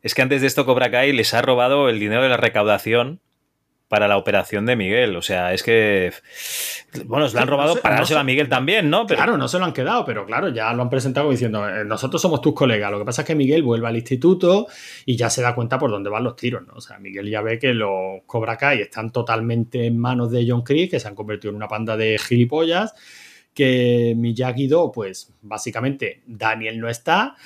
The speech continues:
Speaker 2: Samantha no está, o sea, que se han quedado totalmente deslavazados.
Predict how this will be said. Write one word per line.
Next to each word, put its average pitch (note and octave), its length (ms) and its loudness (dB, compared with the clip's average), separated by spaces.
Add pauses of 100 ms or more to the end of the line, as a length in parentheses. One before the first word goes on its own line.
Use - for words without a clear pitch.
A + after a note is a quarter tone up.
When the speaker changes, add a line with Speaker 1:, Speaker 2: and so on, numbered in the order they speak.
(140)
Speaker 2:
Samantha A2 640 -4
no A#2 80 -4
está, D#3+ 320 0
o D#3+ 40 4
sea, B2 140 0
que G#2 80 -2
se A2 80 -6
han G#2 80 -4
quedado A2+ 280 2
totalmente B2 1040 2
deslavazados. C3 840 2